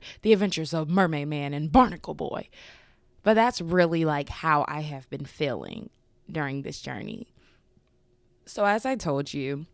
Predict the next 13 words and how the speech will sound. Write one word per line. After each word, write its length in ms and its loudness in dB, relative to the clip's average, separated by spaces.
I'm 400 -2
really 580 -2
in 160 -2
a 440 -6
comfortable 580 -4
place 680 -12
with 200 -8
the 140 -12
unknown. 440 -12
I 120 -4
have 120 -4
accepted 680 -2
that 360 -2